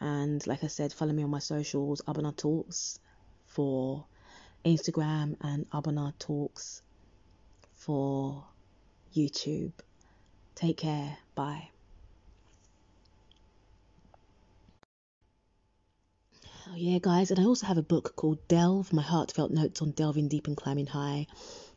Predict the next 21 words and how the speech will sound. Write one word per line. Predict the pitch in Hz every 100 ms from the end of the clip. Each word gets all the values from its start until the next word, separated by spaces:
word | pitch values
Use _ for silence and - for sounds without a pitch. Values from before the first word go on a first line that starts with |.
| -
and | 165 170
that's | 196 -
available | 151 151 151 147 147 143 143 147 - - - - - - -
on, | 147 147 147 147 - _ - _ _ _ - _ _ - - _ -
if | 151 -
you | 165
go | 143
onto | 131 -
Instagram, | 185 180 170 147 147 143 143 151
you | 147 151
can | - 120
actually | - - 147 135
click | - 156 151
on |
the | 143
link | 139 135 - - _ - - - - - _ -
in | 160
my | 147
bio | 143 139 139 139 139 139 - -
to | - - 135 131 131 139 - - _ - _ _ _ -
get | 143 - -